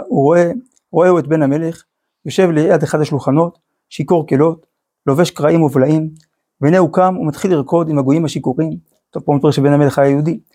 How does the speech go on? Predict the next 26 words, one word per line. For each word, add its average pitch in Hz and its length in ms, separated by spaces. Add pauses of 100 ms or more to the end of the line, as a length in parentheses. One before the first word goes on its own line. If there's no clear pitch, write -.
(840)
הוא 254 200 (120)
מתחיל 180 220
לרקוד 160 280
עם 151 120
הגויים 143 320
השיכורים, 151 540 (920)
בלי 170 160
כתונת 185 300
לגופו, 151 500 (440)
ובלי 160 220
מנעלים 160 360
לרגליו. 123 420 (1200)
ויגש 165 300
אליו 170 180
השר, 143 300 (220)
ויאמר 165 300
לו, 160 260 (220)
"שלום 175 280
עליך, 143 280 (720)
המכיר 147 340
אתה 185 120
אותי?" 220 320 (1500)
ויסתכל 135 300
עליו 220 220
בן 165 120
המלך, 139 520